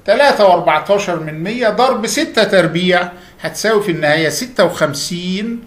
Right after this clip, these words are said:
فاصل اتنين وخمسين من مية سنتيمتر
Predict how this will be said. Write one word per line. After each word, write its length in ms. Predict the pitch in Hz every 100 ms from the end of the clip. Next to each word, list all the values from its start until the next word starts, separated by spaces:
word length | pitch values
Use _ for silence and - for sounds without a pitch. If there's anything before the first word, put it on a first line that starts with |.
| -
فاصل 360 | - 165 156 139
اتنين 300 | 139 196 247
وخمسين 600 | 214 160 143 - 165 147
من 220 | 139 135
مية 400 | 139 139 139 135 - - -
سنتيمتر 840 | - 160 147 143 135 139 135 -